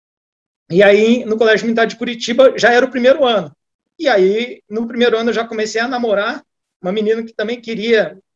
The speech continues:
estudar forte, e aí, desde lá, a gente já começou a estudar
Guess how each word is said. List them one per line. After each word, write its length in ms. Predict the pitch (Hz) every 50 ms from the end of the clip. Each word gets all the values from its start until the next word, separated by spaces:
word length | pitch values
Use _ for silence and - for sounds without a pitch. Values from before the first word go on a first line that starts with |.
| _
estudar 500 | 180 - - - 220 165 190 190 208 214
forte, 560 | 208 - - 190 196 233 262 269 269 - -
e 160 | 269 226 226 285
aí, 160 | 269 262 262
desde 340 | 285 285 285 349 - - 370
lá, 180 | 240 240 254
a 40 | 277
gente 180 | - 262 294 -
já 80 | 294
começou 300 | - - 330 320 - 294
a 40 | 294
estudar 340 | - _ 285 277 294 330